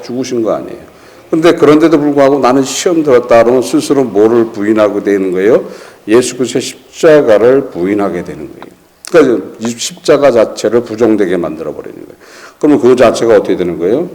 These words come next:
하나님 보시기에는 진노 안에 들어가는 거예요. "나의 독생자를 보내서 네 죄를 다 갚아서 내가 거기에 은혜를 베풀어 줬는데도 불구하고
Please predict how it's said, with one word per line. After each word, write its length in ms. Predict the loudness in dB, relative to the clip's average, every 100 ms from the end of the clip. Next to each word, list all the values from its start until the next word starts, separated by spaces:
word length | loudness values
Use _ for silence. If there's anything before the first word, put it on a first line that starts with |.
| -20 _ _ _
하나님 520 | 0 2 4 4 2
보시기에는 520 | 0 -2 -2 -2 -2
진노 380 | -4 -4 0 2
안에 280 | 2 2 0
들어가는 440 | -2 -6 -6 -8
거예요. 220 | -14 -16 -18 -20 -20 -20 -20 -6
"나의 400 | 0 4 4 4
독생자를 680 | 0 0 0 2 4 2 0 -4 -20 -20 _
보내서 520 | 0 0 0 -2 -6 -10 -20 -20
네 260 | -8 -4 0
죄를 340 | 2 2 0 -4 -20 -20 _ _ _ -20
다 300 | -12 -4 -4
갚아서 840 | -2 -2 2 4 2 2 2 2
내가 280 | 2 2 2
거기에 360 | 0 2 2 2
은혜를 680 | 0 0 2 4 2 0
베풀어 380 | -2 -2 2 2
줬는데도 580 | 2 2 2 2 0 -2
불구하고 680 | -6 0 2 4 2 0